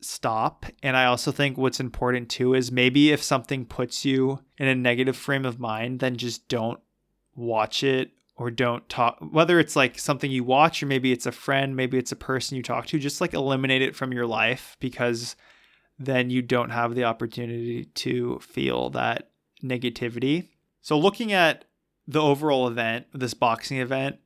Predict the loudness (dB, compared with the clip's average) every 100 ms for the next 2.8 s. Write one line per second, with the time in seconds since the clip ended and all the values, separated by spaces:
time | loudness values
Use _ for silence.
0 | _ -6 -6 4 6 6 0 0 2 2
1 | 2 2 2 2 -2 -4 -2 0 0 -2
2 | _ _ -12 0 4 4 2